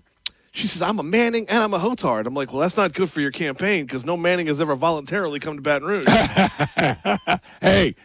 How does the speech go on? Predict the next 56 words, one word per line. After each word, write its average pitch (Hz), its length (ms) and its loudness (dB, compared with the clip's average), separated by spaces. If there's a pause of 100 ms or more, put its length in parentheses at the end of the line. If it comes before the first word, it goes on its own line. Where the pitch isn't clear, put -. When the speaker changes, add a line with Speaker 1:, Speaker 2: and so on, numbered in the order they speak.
(260)
Speaker 2:
never 190 320 2
come. 160 260 0 (320)
Speaker 1:
Right. 196 200 4
Speaker 2:
They've 190 100 0
never 196 300 2
come. 254 280 -4 (100)
Speaker 1:
I 180 140 2
know. 277 280 4
Speaker 2:
Uh, 131 280 0
unless 208 320 0
they - 80 4
had 175 100 6
to 180 60 0
play 220 240 2
a - 20 8
Speaker 1:
I - 100 8
know. 202 280 2
Speaker 2:
game. 156 100 -10
Speaker 1:
So 147 340 -2 (240)
that's, 156 260 -4
it, 175 80 0 (140)
it, 175 140 0
that, 143 60 -10
Speaker 2:
That's, 165 140 4
Speaker 1:
that's 160 80 -2
Speaker 2:
that's 196 220 4
Speaker 1:
yours 220 260 4
Speaker 2:
pretty, 220 80 0
Speaker 1:
if 175 40 -4
you 151 60 4
Speaker 2:
that's 160 100 4
Speaker 1:
want 185 140 2
Speaker 2:
pre-, 160 80 2
Speaker 1:
it. 143 60 -14
Speaker 2:
that's 156 260 4
pretty 156 260 -2
good. 139 320 4
I - 60 -2
like, 165 160 -4
but 214 140 6
anyway, 151 300 4 (380)
uh, - 200 2 (260)
so 151 400 -2
really, 165 420 2 (460)
Secretary - 440 0
of 135 80 -2
State's 165 320 -6
race 151 380 -12 (220)
is, - 280 -8
is 117 200 -8 (100)
to 139 80 -10
me 139 200 6
the 131 60 2
most 123 280 -2
intriguing 151 500 -6
one. 147 100 -20